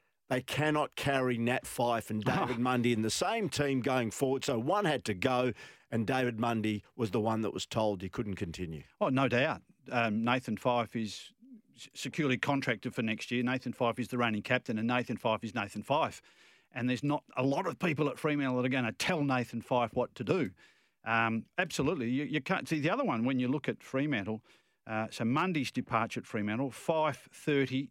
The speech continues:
Speaker 2: and, and two hundred eight games, and he's, he's just not the player that we've, uh, lauded
Speaker 1: Mm.
Speaker 2: at the heights of his career. He's not that player anymore. So my question mark is, is the finals coming up, how they handle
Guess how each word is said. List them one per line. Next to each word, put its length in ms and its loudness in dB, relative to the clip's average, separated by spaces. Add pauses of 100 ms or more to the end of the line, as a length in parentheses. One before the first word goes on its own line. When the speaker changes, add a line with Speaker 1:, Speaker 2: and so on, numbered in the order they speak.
Speaker 2:
and, 300 -6
and 240 -10
two 100 -2
hundred 220 0
eight 160 -2
games, 460 -2
and 220 0
he's, 340 -2 (300)
he's 220 0
just 300 -2
not 320 2
the 80 -10
player 600 -2 (720)
that 160 2
we've, 260 0 (140)
uh, 260 -4
lauded 640 2
Speaker 1:
Mm. 380 -4
Speaker 2:
at 180 0
the 80 0
heights 460 -2
of 80 2
his 220 0
career. 480 0
He's 260 -4
not 220 0
that 160 -2
player 340 2
anymore. 320 0
So 240 0 (300)
my 140 2
question 360 0
mark 260 0
is, 300 -6
is 160 -2
the 100 0
finals 460 2
coming 320 0
up, 220 0
how 180 -2
they 160 0
handle 580 2